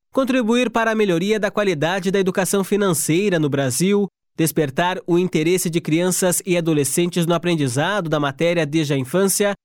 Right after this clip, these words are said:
e colaborar também para o empoderamento da população nacional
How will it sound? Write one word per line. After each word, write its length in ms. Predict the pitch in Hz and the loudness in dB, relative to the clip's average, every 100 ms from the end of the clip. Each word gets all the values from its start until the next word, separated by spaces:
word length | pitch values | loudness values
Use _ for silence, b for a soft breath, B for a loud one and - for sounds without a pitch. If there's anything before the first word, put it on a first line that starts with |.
| - | -8
e 80 | 139 | -4
colaborar 500 | 151 160 147 165 175 | -2 0 0 0 0
também 360 | 170 160 170 | 0 2 0
para 180 | 175 175 | 0 2
o 100 | 165 | 2
empoderamento 720 | 175 175 170 160 139 175 185 | 2 0 0 0 0 0 0
da 120 | 170 | -2
população 580 | 160 156 160 143 - 180 | -2 -2 0 0 0 0
nacional 600 | 175 165 143 147 170 180 | 0 0 -2 0 0 -2